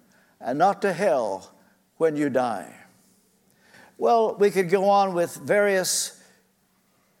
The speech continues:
moments that were defining for Moses. God swore in his wrath that Israel will not enter into Canaan. When Moses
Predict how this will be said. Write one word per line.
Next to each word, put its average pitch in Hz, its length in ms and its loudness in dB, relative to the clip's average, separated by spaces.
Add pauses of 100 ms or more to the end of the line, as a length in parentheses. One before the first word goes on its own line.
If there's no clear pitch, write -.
(320)
moments 185 720 -2 (840)
that 160 120 0
were 190 100 2
defining 202 580 0
for 156 140 0
Moses. 143 720 -2 (520)
God 180 340 2
swore 202 440 2
in 185 80 -2
his 165 220 -4
wrath 170 600 0 (400)
that 185 140 -2
Israel 202 420 4
will 196 100 2
not 196 240 2
enter 165 480 0 (480)
into 190 240 2
Canaan. 156 680 -4 (500)
When 185 320 -2 (180)
Moses 185 540 2